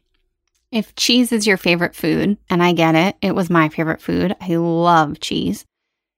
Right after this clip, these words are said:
then try to stick to goat or sheep milk. The casein in goat's milk is not inflammatory, unlike the casein in most cow's milk that creates allergies, eczema, gut issues, and acne.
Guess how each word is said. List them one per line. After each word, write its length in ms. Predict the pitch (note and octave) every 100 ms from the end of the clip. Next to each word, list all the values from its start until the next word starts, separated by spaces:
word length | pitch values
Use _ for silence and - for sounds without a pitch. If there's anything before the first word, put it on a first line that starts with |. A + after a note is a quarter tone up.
| _ -
then 140 | A3+
try 240 | G#3+ G#3+ A3+
to 100 | B3+
stick 280 | - G#3 -
to 120 | G3
goat 360 | E3+ F3 F3 -
or 80 | F3
sheep 320 | - - -
milk. 400 | - - - - - _ _ _ _
The 80 | -
casein 560 | G3 A3 A3 A3 B3 A3+
in 340 | G3 G3 F#3+
goat's 320 | F3+ F3+ -
milk 240 | G#3 G#3 -
is 200 | F3 F3
not 260 | F3 E3+
inflammatory, 960 | - F3+ - E3+ F3+ F#3 A3+ A3+ A#3+ B3 -
unlike 320 | F#3+ F3+ E3+
the 100 | F3+
casein 420 | - F3+ - F3
in 300 | F3 F3 E3+
most 460 | E3+ F3 F3+ - -
cow's 360 | - E3 F3
milk 340 | G#3 A3+ B3 -
that 160 | E3
creates 500 | - F3 E3 - - -
allergies, 640 | A3 A3 G#3 F#3+ F#3+ F#3 -
eczema, 560 | F3 - F3 F3 E3
gut 200 | E3 E3 -
issues, 480 | F3 - E3 E3
and 200 | - E3
acne. 440 | - - - -